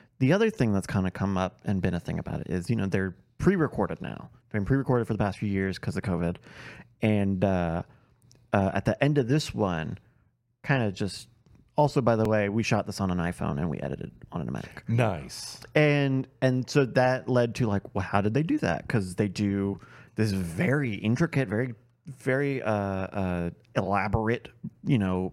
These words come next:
Speaker 1: pre-recorded conf-, all sorts of graphics,
Speaker 2: Yeah.
Speaker 1: drones and shit. Like, it's, it's a whole to-do. Um, and so they put out, like, a little behind-the-scenes thing of, like,
Speaker 2: Neat.
Speaker 1: yeah, of, like, here's how we shot it, here's the equipment and the apps and stuff that we use. It was, it was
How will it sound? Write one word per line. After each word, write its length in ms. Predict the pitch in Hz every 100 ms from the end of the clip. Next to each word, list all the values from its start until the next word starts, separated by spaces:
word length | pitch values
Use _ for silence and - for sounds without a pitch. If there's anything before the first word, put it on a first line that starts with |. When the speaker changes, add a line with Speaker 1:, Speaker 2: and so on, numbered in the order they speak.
| -
Speaker 1:
pre-recorded 680 | 135 110 - 113 98 90 -
conf-, 320 | 117 131 -
all 140 | 104 104
sorts 200 | 131 113
of 100 | 92
graphics, 840 | - 110 120 - 123 - - - - - 85
Speaker 2:
Yeah. 80 | 95
Speaker 1:
drones 400 | 113 120 127 123
and 160 | 120
shit. 500 | - - 123 113 -
Like, 360 | 110 101 95 -
it's, 260 | 131 113 -
it's 180 | 131 123
a 40 |
whole 180 | - 143
to-do. 540 | - 117 147 107 65 - - - - - -
Um, 440 | - 202 92 87 - -
and 120 | 123
so 140 | - 120
they 140 | 110
put 160 | 110 143
out, 120 | 120
like, 140 | 98 98
a 20 |
little 340 | 98 95 92 -
behind-the-scenes 720 | - 90 101 95 - 95 90 -
thing 360 | 87 82 82
of, 160 | - -
like, 260 | 82 - - 135
Speaker 2:
Neat. 520 | 160 285 165 175 -
Speaker 1:
yeah, 340 | 202 240 110
of, 160 | 101 113
like, 120 | 113
here's 180 | 151 135
how 100 | 160
we 80 | 156
shot 260 | 120 120 127
it, 80 |
here's 220 | 127 131 123
the 80 |
equipment 480 | 131 - 107 117 113
and 80 | 110
the 60 | 110
apps 260 | 104 107
and 80 | 117
stuff 200 | 107 110
that 140 | 110 -
we 100 | 104
use. 360 | 101 101 113 - - - -
It 100 | 156
was, 400 | 190 185 165 -
it 100 | 165
was 480 | 165 180 147 -